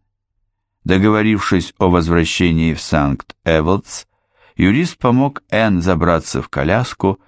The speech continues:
а потом крикнул кучеру: «Подождите немного, мисс Стрэттон, вы сами доберетесь?»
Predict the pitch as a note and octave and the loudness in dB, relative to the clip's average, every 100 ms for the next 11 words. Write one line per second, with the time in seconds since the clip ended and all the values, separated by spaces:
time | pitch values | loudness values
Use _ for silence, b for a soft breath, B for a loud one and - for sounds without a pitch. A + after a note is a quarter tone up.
0 | b b D#2+ E2+ E2+ A#2+ A2+ G2 F#2+ - | b b -2 0 0 0 0 0 0 0
1 | E2+ D#2+ - - F2 D#2 - _ _ _ | 0 0 -6 -6 -6 -6 -10 _ _ _
2 | _ _ - E2+ E2+ A2+ G2 A2+ B2+ A2+ | _ _ -4 0 2 0 0 0 0 0
3 | F2 F2+ F2 F2 E2 D#2 A#1+ G1+ - _ | 2 2 2 0 -2 -2 -2 -4 -8 _
4 | _ _ _ - D#2 F2 E2+ - F2 F#2+ | _ _ _ -6 0 2 0 -4 0 0
5 | E2 _ - D#2+ E2 C2+ F2 F2+ - - | 0 _ -6 0 0 0 0 0 -2 -8
6 | - C#3+ E3 A2+ D#2 B1 A#1 G#1 - - | -2 0 0 -2 -2 -2 -4 -6 -10 -16
7 | - | -18